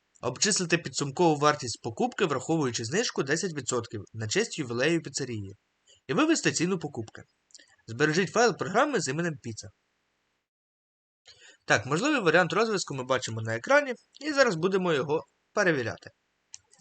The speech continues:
Це ми прибираємо. Так, скільки піц замовляєте?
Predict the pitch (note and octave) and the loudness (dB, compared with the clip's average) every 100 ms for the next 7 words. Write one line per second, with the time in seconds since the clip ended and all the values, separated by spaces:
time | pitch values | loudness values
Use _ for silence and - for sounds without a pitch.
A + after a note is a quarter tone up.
0 | - - B2+ A2+ A2 D#3+ A#3 D4+ D4 B3 | -20 -8 -6 -4 -4 -2 0 0 0 -6
1 | - _ _ _ _ _ _ _ _ - | -12 _ _ _ _ _ _ _ _ 2
2 | D#3 G#2+ - C4+ C4 E3 F#3+ D#3+ E3+ E3 | 4 4 0 0 0 -2 -2 0 0 0
3 | B2+ G#2+ G2 | -4 -6 -8